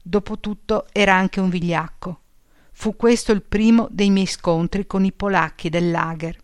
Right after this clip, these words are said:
L'indomani, credo sia stata la giornata più fredda dell'anno, andammo a lavorare pieni di freddo e fame, senza alcuna voglia di parlare. Durante la pausa del mezzogiorno raccontai a Sergej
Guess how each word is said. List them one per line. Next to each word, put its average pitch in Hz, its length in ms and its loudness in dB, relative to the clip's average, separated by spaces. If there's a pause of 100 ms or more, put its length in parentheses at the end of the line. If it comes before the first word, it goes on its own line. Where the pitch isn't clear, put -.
(1080)
L'indomani, 190 840 4 (300)
credo 202 340 2
sia 180 200 -2
stata 202 460 2
la 175 100 0
giornata 180 500 0
più 190 120 -6
fredda 180 400 -4
dell'anno, 170 680 -2 (640)
andammo 208 560 4
a 170 40 -2
lavorare 190 560 2
pieni 196 360 0
di 185 100 -6
freddo 190 480 -2
e 185 60 -2
fame, 160 560 -2 (400)
senza 220 440 4
alcuna 214 380 0
voglia 202 340 2
di 190 140 -2
parlare. 170 680 -4 (880)
Durante 226 480 2
la 180 140 2
pausa 190 420 0
del 170 180 -2
mezzogiorno 170 920 -2
raccontai 196 800 0
a 175 80 -6
Sergej 175 720 -4